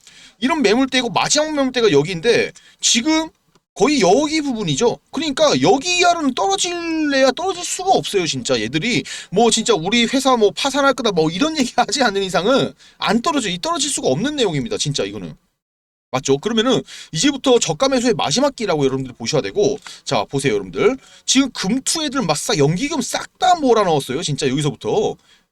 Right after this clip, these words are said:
결국은 갈 수밖에 없는 녀석들이라는 거예요. 진짜. 그러니까 지금 여러분들 평단가를 지금 아마 많이 좀 나뉘어 있을 건데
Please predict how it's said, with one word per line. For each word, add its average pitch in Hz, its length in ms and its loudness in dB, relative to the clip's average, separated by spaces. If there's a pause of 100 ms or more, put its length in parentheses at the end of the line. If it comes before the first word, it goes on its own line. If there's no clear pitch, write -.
(760)
결국은 285 460 -2
갈 - 180 -4
수밖에 - 340 -6
없는 160 320 -4
녀석들이라는 143 580 -6
거예요. 78 220 -14
진짜. 76 460 -16 (480)
그러니까 208 400 2 (220)
지금 247 180 0
여러분들 254 300 2
평단가를 175 1120 2
지금 - 160 2
아마 226 280 4
많이 247 920 0
좀 220 140 -8
나뉘어 165 260 0
있을 226 160 -4
건데 143 460 2